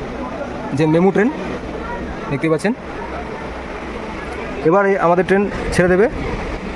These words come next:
এই ট্রেনটার জন্য এতক্ষণ ওয়েট করছিল যেহেতু সিঙ্গেল লাইন। তো বন্ধুগণ, লাইন বুঝতে পারছেন কতটা ডিফিকাল্ট লাইন এদিকে, ট্রেন টাইমের টেবিল ঠিক নেই, সে কারণে গড্ডা প্যাসেঞ্জার লেট ছিল এই স্টেশন থেকে। আর এই ট্রেনটা কুড়ি থেকে পঁচিশ মিনিট দাঁড়িয়ে আছে স্টেশনে।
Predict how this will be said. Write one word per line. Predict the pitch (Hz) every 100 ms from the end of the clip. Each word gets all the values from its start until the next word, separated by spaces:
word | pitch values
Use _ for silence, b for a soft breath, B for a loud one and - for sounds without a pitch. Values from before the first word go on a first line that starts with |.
| - - - - - - - - -
এই | 165
ট্রেনটার | 185 190 180
জন্য | 185
এতক্ষণ | 170 170
ওয়েট | 156 147
করছিল | 123 107 92 - 127
যেহেতু | 170 185
সিঙ্গেল | 175 175
লাইন। | 131 95 - 120 - - - - -
তো | 156
বন্ধুগণ, | 180 214 233 190 - - - - 156
লাইন | 185 208
বুঝতে | 180 202
পারছেন | 196 214 180
কতটা | 180 202 190 - - - -
ডিফিকাল্ট | 180 196 196 175
লাইন | 190
এদিকে, | 185 180 214
ট্রেন | 180 143
টাইমের | 175 185 185
টেবিল | 180 175
ঠিক | 170 190
নেই, | 240 - - -
সে | 170
কারণে | 185 185
গড্ডা | 156 170 185
প্যাসেঞ্জার | 196 196 180
লেট | 175 196
ছিল | 208 - 92 - - 165
এই | 185 180
স্টেশন | 202 202 190
থেকে। | 208
আর | 190
এই |
ট্রেনটা | 190 202 214 214 -
কুড়ি | 214 214
থেকে | 214
পঁচিশ | 208 202
মিনিট | 220 180
দাঁড়িয়ে | 190 185
আছে | 208
স্টেশনে। | 202 202